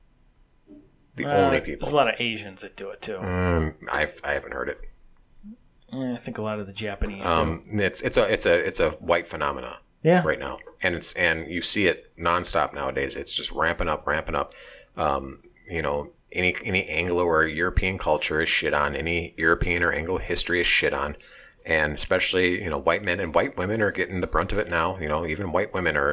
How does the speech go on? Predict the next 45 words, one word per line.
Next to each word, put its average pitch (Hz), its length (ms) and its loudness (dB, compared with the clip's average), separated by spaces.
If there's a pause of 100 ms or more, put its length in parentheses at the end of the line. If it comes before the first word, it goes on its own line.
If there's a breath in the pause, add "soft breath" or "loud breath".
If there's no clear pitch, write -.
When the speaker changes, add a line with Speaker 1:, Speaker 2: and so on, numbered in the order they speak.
Speaker 1:
are, 73 220 0 (100)
they 78 80 0
don't, 78 240 -2
they 80 80 2
shouldn't 82 260 0
have 80 140 -2
a 73 40 2
voice. 73 300 0
They 80 140 -4
need 85 160 -4
to 80 60 -2
sit - 260 0
down. 76 240 -4
They 82 80 -4
need 87 80 -4
to 85 80 -6
be 82 80 -10
good 82 180 -4
allies. 71 520 0
They 73 100 -8
need 80 200 -6
to, 82 160 0 (460 loud breath)
you 87 80 -4
know, 78 180 2
when 76 180 0
they 80 100 4
speak - 400 2 (160)
about 71 220 2
oppression, 73 460 0
they 82 140 4
don't 87 200 -2
have 85 140 -2
enough 80 280 -2
oppression. 73 420 0
So - 100 0
they 76 120 -2
have 87 100 -2
to - 80 -8
speak 87 240 -2
about 80 260 -2
other 85 300 0
oppression, - 480 -2
other 82 240 4
races' 71 380 0
oppressions 71 560 0